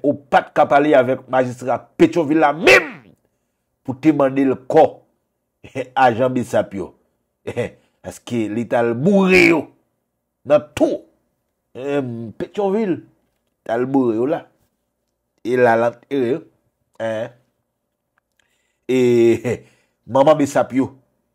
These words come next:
yo pa t ka wè kò yo. Ale vwa m dan di si yo ta jwenn ni pou yo ta fè antèman. Je di a, <laughs> men kote divizyon a mennen peyi a.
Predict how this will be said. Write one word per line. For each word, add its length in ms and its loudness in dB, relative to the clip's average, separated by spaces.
yo 100 -6
pa 160 2
t 140 -18
ka 160 4
wè 180 4
kò 200 0
yo. 180 -2
Ale 240 -2
vwa 240 2
m 80 -12
dan 160 2
di 160 -10
si 120 -8
yo 100 -2
ta 180 2
jwenn 240 -8
ni 140 -10
pou 180 -8
yo 80 -6
ta 160 -4
fè 240 -10
antèman. 540 -8
Je 100 -8
di 220 0
a, 240 0
<laughs> 420 -20
men 140 -6
kote 280 -6
divizyon 480 0
a 80 -4
mennen 280 -6
peyi 320 -10
a. 80 -12